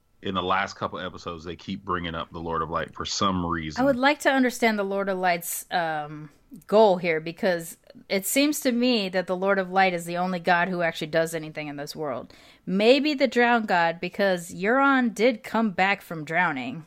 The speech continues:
Speaker 2: so
Speaker 1: Right.
Speaker 2: maybe, but not a big enough deal. He still ends up dying in the end. But the Lord of Light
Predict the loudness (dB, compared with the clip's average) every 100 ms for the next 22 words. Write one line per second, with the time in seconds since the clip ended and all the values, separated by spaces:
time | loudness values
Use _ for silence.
0 | _ -10 -2 0 0 -4 -8 -18 _ -20
1 | -20 _ _ _ _ _ -2 0 2 0
2 | 0 -4 -8 -12 0 2 2 -2 -4 -2
3 | -2 -2 -4 -4 -6 -6 -4 -4 -4 -2
4 | -2 -4 -4 -2 -2 -4 -10 -8 -6 -6
5 | -8 -14 -20 -20 -20 _ 0 6 8 6
6 | 2 -8 _ _ -2 -2 2 2 2 2
7 | 2 4 4 0